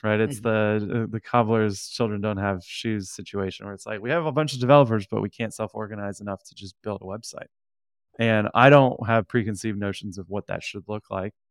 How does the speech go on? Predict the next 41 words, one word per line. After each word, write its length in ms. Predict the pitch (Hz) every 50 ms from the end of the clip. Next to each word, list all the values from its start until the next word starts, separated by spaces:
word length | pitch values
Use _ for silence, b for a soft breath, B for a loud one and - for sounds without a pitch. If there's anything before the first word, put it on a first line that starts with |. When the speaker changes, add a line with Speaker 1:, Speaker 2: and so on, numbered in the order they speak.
| _ _ _ _ _ _ _ _ _ _ _ -
Speaker 1:
but 300 | 123 117 110 107 107 104
I'm 120 | 104 104
sure 340 | - - 123 117 113 110 101 - _ _
that 80 | - 110
unfortunately 540 | 104 98 - - 123 110 - 113 110 101 98
there's 120 | 95 98
a 40 | 98
whole 120 | 107 107
bunch 140 | 104 101 -
of 40 | -
people 220 | 107 98 101 98
who 80 | 95 90
probably 300 | - 107 104 92 98 95 -
do. 360 | - 120 110 101 92 101 123 - _ _ _ _ _ _ _ - 175
Speaker 2:
Mm-hmm. 140 | 127 101 110
Speaker 1:
So 640 | 113 - 120 113 110 107 107 104 104 104 101 - -
maybe 280 | 127 120 120 127 127 127
we 180 | 120 123 123
can 120 | 110 123 113
help 180 | 110 107 98
shape 360 | - - - 175 185 175 - 139
it, 280 | 123 120 117 104 -
but 140 | 104 110 101
then 160 | 113 113 107
maybe 180 | 107 107 110 110
this 160 | 104 - -
is 80 | 104 104
a 60 | 98
great 300 | - 98 104 101 98 -
first 260 | - 104 95 - -
project 380 | - 104 98 90 98 95 - _
for 460 | _ - 107 98 98 92 92 95 - -
a 60 | 107 95
junior 280 | 95 104 101 101 101 98
engineer 580 | 92 90 90 101 101 98 98 98 95 95 92 - _ _ _ _ _ _ _ _ _ -
to, 100 | 123 98 87 - -
to 100 | - 127
work 200 | 131 143 139 - -
with 160 | 127 117 107
a 100 | 113 110
mentor, 580 | 113 110 110 110 - - 110 104 104 101 101